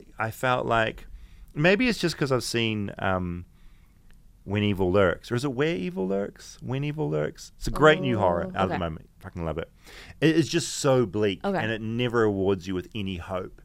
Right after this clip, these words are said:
Speaker 2: Okay,
Speaker 1: And
Speaker 2: good.
Speaker 1: whenever I watch those, I just feel like, "Oh man, that's such a bold thing to do."
Speaker 2: Yeah.
Speaker 1: And I feel this sort of felt like the kid getting free and being okay. It just felt like,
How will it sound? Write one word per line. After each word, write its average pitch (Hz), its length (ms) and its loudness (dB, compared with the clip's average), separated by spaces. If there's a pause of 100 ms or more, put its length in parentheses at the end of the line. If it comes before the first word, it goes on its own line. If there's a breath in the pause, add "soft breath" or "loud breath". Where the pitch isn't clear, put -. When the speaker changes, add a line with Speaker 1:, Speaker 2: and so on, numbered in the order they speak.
Speaker 2:
Okay, 190 220 -4
Speaker 1:
And 156 100 -8
Speaker 2:
good. 120 100 0
Speaker 1:
whenever 160 200 4
I 160 80 8
watch 135 360 2
those, 104 340 2
I 98 100 2
just 101 220 -10
feel 107 240 -8
like, 92 200 -10
"Oh 120 120 -10
man, 117 240 -6
that's 95 180 -10
such - 160 -12
a 110 40 -8
bold 98 360 0
thing 92 180 -6
to 85 100 -10
do." 98 300 0
Speaker 2:
Yeah. 185 300 -4 (280 loud breath)
Speaker 1:
And 113 100 -4
I - 20 0
feel 131 220 2
this 139 160 2
sort 147 160 -6
of 135 80 -6
felt 123 380 -2
like 104 420 -2
the 110 80 -6
kid 135 280 -4
getting 120 280 0
free 101 400 0
and 95 140 0
being 92 180 -2
okay. 90 460 -6
It 92 80 -8
just - 180 -12
felt 127 240 -4
like, 95 440 -4